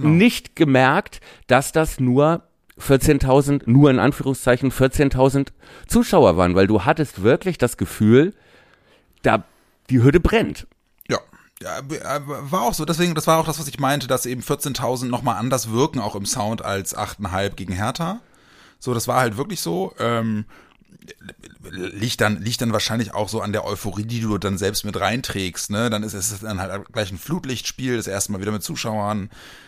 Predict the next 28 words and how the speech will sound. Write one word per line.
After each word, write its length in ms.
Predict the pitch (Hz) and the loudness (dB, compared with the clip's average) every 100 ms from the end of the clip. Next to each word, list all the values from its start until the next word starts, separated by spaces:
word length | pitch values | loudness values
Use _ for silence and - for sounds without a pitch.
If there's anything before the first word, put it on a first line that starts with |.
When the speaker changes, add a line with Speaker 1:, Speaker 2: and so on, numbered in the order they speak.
| _ | _
Speaker 2:
Und 100 | 165 | -2
Speaker 1:
Äh, 120 | 104 104 | 0 4
Speaker 2:
der 120 | 175 | 4
Glaube 640 | 131 131 131 220 247 214 | 4 6 8 8 8 6
war 140 | 127 107 | 6 2
da. 300 | 82 73 76 | 2 0 0
Man 300 | 90 113 117 | 2 4 4
hat 140 | 190 | 2
Speaker 1:
Ja. 80 | 131 - | 0 0
Speaker 2:
im 120 | 139 | 0
Stadion, 580 | 143 156 160 190 175 175 | 2 6 6 6 6 4
also 400 | - 147 151 151 107 | 6 6 6 2 -2
habe 180 | 120 160 | 0 0
ich 60 | 131 | 0
wirklich, 340 | 180 156 - | -2 -2 -4
äh, 120 | 123 131 73 | -6 -6 -8
Ferndiagnose, 800 | - 170 196 175 131 117 117 107 | 2 4 6 6 6 6 6 6
ne? 240 | 101 147 | 4 4
Aber 240 | 135 139 135 | 4 2 2
ich 200 | 131 - | 0 -2
hab 180 | 170 - | -4 -2
euren 380 | 131 160 151 151 | 2 6 6 4
Glauben 560 | 127 135 185 196 143 123 | 4 6 6 6 2 4
und 260 | 127 135 | 4 4
eure 300 | - 143 135 | 6 6 6
Euphorie, 720 | 113 120 - 135 123 208 151 190 - - - - - | 6 6 4 0 2 4 4 2 -6 -20 -20 -20 -2
das 260 | 131 - | 0 2
war 380 | 127 127 151 147 | 4 4 4 2